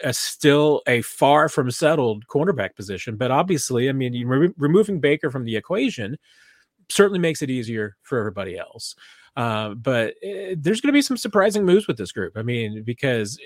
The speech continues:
you know, one thing that the Chiefs have done, and I'm interested to see how it plays out after the Bears game, but they've really taken advantage of this camp to, you know,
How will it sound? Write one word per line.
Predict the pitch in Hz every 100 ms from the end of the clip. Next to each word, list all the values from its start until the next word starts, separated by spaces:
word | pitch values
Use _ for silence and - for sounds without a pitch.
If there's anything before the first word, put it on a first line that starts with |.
| -
you | 160 131
know, | 107 104 131
one | 131 143 214
thing | 269 233
that | 165
the | 151
Chiefs | 156 165 -
have | 127
done, | 131 170 127 107 - - - -
and | 151
I'm | 143 143 _ -
interested | 220 247 240 233 190
to |
see | 180 190
how | 156 160
it | -
plays | - 147 139
out | 127 123 123 _
after | 143 131 - 165
the | 160
Bears | 127 127 120 113
game, | - 90 87 87 _ - - _
but | 127 127
they've | 175 196
really | 143 143 170 175 170 156 123 117
taken | - 156 147
advantage | 131 113 131 131 123
of | 120
this | 117
camp | - 127 123 107 - -
to, | - 127 110 104 -
you | 139
know, | 117 101 95